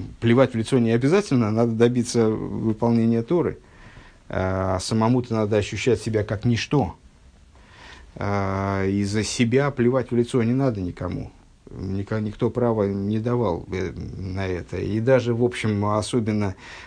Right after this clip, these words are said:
отстаивать свои какие-то личные интересы. Э, так вот, когда человеку всё это объяснили, то он б-, встанет перед, э, очень серьёзной проблемой.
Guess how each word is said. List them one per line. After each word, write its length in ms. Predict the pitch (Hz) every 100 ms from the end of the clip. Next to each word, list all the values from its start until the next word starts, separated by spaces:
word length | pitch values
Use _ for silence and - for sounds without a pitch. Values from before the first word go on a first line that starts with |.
| -
отстаивать 680 | 117 - 147 139 120 107
свои 380 | - 117 110 117
какие-то 480 | 117 101 - 123 110
личные 360 | 113 117 120 107
интересы. 280 | 110 101 - - - - -
Э, 520 | - 110 117 110 107 - 123
так 160 | 113 139
вот, 240 | 135 127 -
когда 300 | 127 120 135
человеку 360 | 131 143 139 127
всё 180 | - 151
это 160 | 143
объяснили, 600 | 147 143 160 - 233 247
то 180 | 147 120
он 180 | 127 156
б-, 120 | 156
встанет 460 | - - 165 190 180
перед, 360 | - 156 160
э, 160 | 156 160
очень 300 | 156 156 165
серьёзной 720 | 143 160 170 160 165 160 160
проблемой. 720 | 156 156 156 160 147 107 95